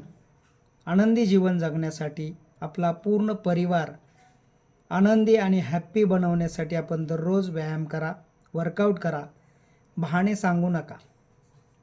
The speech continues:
कारणं देऊ नका. नाहीतर आपल्याकडे कारणं देणाऱ्यांची संख्या खूप आहे. कारणं थोडेच द्या, परंतु नक्की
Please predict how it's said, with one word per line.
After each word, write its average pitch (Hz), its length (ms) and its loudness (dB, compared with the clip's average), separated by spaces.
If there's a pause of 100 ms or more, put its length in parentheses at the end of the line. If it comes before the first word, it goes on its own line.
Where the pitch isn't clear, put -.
(120)
कारणं 180 460 2
देऊ 175 260 2
नका. 151 260 -4 (920)
नाहीतर 180 220 0
आपल्याकडे 190 400 2
कारणं 185 400 0
देणाऱ्यांची 185 520 0
संख्या 180 360 -4
खूप 196 260 -2
आहे. 151 80 -10 (1200)
कारणं 208 420 4 (220)
थोडेच 247 420 8
द्या, 190 200 4 (1080)
परंतु 208 560 4 (800)
नक्की 202 720 0